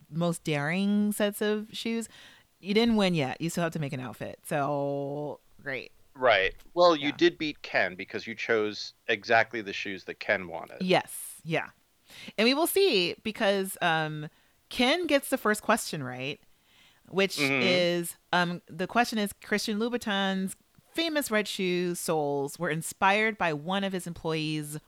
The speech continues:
Speaker 1: what?" And Ken gets the
Speaker 2: Mm-hmm.
Speaker 1: answer, which is his employee's fingernail polish. And he
Speaker 2: Mm-hmm.
Speaker 1: goes for the shoes that Andrea,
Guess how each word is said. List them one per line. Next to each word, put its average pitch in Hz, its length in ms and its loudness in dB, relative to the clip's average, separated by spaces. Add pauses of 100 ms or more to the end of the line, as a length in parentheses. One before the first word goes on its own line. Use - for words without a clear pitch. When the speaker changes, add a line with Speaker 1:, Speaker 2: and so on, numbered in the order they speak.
(180)
Speaker 1:
what?" 143 640 0 (1160)
And 147 440 2
Ken 165 240 -2
gets 165 200 -2
the 135 60 2
Speaker 2:
Mm-hmm. 135 180 4
Speaker 1:
answer, 143 360 0
which 165 240 -2
is 151 380 -2
his 160 140 -6
employee's 156 440 -4
fingernail 220 520 -4
polish. - 600 -10 (520)
And 175 260 4
he 147 140 -2
Speaker 2:
Mm-hmm. 143 140 6
Speaker 1:
goes 269 260 10
for 359 80 -2
the 311 100 2
shoes 226 460 0
that 175 340 4
Andrea, 175 560 0